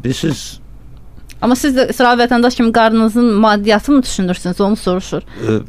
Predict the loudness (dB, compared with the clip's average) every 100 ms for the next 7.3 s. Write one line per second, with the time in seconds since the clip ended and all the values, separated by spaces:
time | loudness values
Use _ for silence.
0 | -12 -16 -16 -12 -12 -12 -16 -16 -6 -2
1 | 0 2 0 0 -2 0 0 -2 -10 -20
2 | -20 -20 -20 -20 -20 -20 -20 -20 -8 -2
3 | 0 0 -2 -10 -18 -20 -18 -8 -6 0
4 | 0 0 -2 -6 -8 -10 -16 -20 -20 -20
5 | -20 -20 -20 -20 -20 -20 -20 -20 -20 -12
6 | -4 -2 0 -2 -4 -6 -6 -10 -10 -12
7 | -14 -14